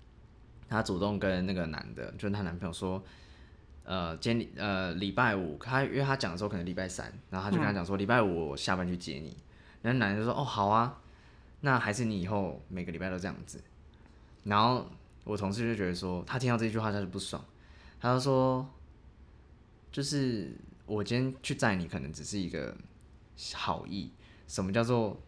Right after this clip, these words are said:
Speaker 1: 每个礼拜都来载我？就是以前都是我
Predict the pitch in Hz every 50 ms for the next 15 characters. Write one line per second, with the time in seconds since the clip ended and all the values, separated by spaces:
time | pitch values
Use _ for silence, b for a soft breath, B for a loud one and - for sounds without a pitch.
0 | - - - - - 92 90 87 90 87 85 98 98 95 98 87 82 80 - 87
1 | 78 65 55 - - - - 117 - - - 101 98 98 98 95 82 78 - -
2 | - b b b b b b b b b b b b b b b - - - -
3 | - - - - - - 120 104 - 110 110 120 127 123 139 147 127 101 92 90
4 | 87 73 64